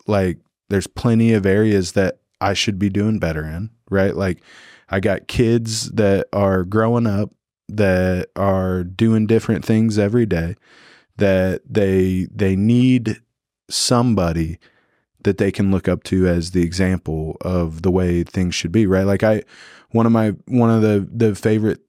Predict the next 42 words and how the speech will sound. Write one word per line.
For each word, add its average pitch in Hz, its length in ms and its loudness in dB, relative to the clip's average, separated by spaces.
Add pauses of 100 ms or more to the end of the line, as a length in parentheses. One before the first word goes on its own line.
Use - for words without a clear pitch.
(140)
one 113 180 0
of 117 60 2
my 110 160 2
favorite 113 500 0
things 90 680 -2 (500)
is, 92 720 2
uh, 92 320 0
it's 98 160 -2
a 95 60 0
speech - 420 -2
that, 92 180 2
like, 98 160 0
a 95 60 0
prof-, - 400 -6
I, 98 220 -2
I 95 60 -4
think 107 200 0
he's 95 160 0
a - 40 0
professor 95 720 -2
gave 90 320 0
at 87 80 0
a 82 80 -6
college, 85 560 -6
right? 82 220 -2
And, 87 280 -4
and, 90 380 -2 (640)
you 101 180 0
know, 85 460 0 (260)
he 104 180 -2
talks 107 360 -2
about 101 260 0
how 92 640 -2 (580)
hi-, 98 300 2
his 95 260 -4
dad 107 260 0
was 95 140 -2
just 104 220 -4
a 104 60 0
line 113 380 2
cook, - 440 -6 (120)
right? 98 280 0